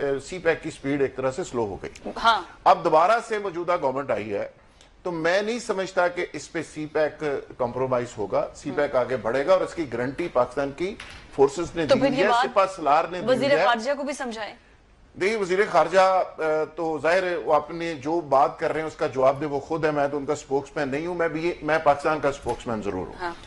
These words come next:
Speaker 1: मैं समझता हूं कि ये सी पैक आगे बढ़ेगा, इसकी guarantee पाकिस्तान ने दी है, पाकिस्तान की forces ने दी है,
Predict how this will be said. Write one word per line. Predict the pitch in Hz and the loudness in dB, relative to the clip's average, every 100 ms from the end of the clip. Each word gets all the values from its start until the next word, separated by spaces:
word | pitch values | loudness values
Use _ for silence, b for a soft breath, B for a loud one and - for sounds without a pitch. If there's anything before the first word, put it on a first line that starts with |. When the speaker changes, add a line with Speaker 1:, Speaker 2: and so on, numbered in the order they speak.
| - | -4
Speaker 1:
मैं | 143 180 | 2 4
समझता | 190 165 160 165 180 | 4 -2 -2 0 0
हूं | 190 | 0
कि | - 185 - | 0 -2 0
ये | 156 | -4
सी | 156 - 160 | -6 -6 0
पैक | 160 175 165 | 4 4 6
आगे | 139 135 156 | 2 2 -2
बढ़ेगा, | 120 127 156 170 175 151 | 0 2 4 6 4 2
इसकी | 143 156 | -6 -14
guarantee | 120 127 135 156 | -10 -8 -8 -10
पाकिस्तान | 151 127 123 - 139 | -2 -2 -2 -2 -2
ने | 165 | -4
दी | 156 160 | -8 -2
है, | 170 | 0
पाकिस्तान | 165 151 147 131 | 0 -2 -4 -8
की | 123 | -10
forces | 123 139 135 160 139 | -6 -4 -4 -8 -8
ने | 170 | -8
दी | 151 165 | -4 0
है, | 170 170 | 2 0